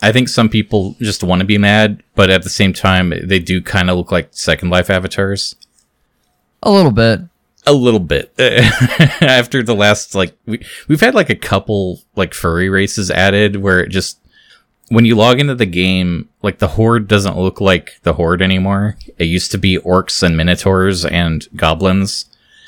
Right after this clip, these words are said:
Speaker 1: and trolls. And, um, now when you log in, you see, like, these, like, roly-poly pandas that look like Jack Black. And then you see these little, like,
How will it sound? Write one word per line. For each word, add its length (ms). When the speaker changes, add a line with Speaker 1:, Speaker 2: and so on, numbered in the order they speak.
Speaker 1:
and 260
trolls. 720
And, 440
um, 480
now 500
when 300
you 100
log 280
in, 400
you 100
see, 280
like, 300
these, 400
like, 200
roly-poly 600
pandas 800
that 240
look 200
like 120
Jack 280
Black. 460
And 140
then 100
you 100
see 200
these 220
little, 220
like, 220